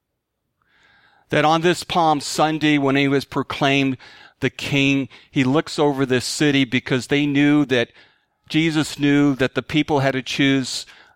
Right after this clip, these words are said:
in terms of the Messiah, whether they want a Messiah of the sword and the shield, or do they want a Messiah of the cross and the towel? And Jesus weeps,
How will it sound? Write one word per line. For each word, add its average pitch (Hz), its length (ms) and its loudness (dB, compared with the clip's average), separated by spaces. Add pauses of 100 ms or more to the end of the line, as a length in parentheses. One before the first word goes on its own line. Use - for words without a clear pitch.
(100)
in 123 120 -8
terms 135 320 -2
of 127 80 -4
the 123 60 0
Messiah, 131 520 0
whether 127 320 0
they 127 100 2
want 123 200 -2
a - 20 -2
Messiah 123 580 0
of 117 80 -4
the 110 120 -6
sword 123 420 0
and 110 100 -4
the 117 60 -4
shield, 143 600 -2 (1600)
or 120 100 -4
do 120 160 -4
they 117 100 0
want 120 240 -2
a 120 40 -2
Messiah 117 540 0
of 107 80 -6
the 104 80 -8
cross 110 460 -2
and 104 100 -10
the 104 60 -8
towel? 95 480 -10 (4000)
And 113 100 -8
Jesus 135 480 -2
weeps, 127 760 -4